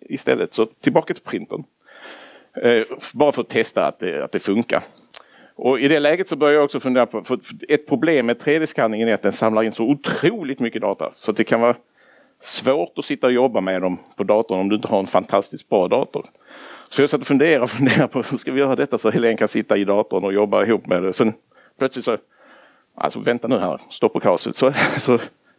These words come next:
är ju inte det som är problemet. Det ursprungliga problemet var ju att hon ville prov-, prova att passa ihop bitarna. Så vi kunde egentligen helt och hållet strunta i den där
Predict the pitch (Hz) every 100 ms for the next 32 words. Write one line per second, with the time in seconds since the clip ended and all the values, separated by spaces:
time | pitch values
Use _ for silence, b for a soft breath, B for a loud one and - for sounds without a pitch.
0 | - 123 101 127 156 131 127 131 139 78
1 | 73 - - - 123 147 151 131 117 113
2 | 139 131 175 143 123 135 120 113 117 113
3 | 110 - 123 110 - 117 113 104 - 120
4 | 110 123 110 113 143 - 87 - _ B
5 | B B B B B B - 127 135 143
6 | 117 151 131 127 123 120 - _ - 123
7 | 127 123 - - 113 117 - 95 90 117
8 | 120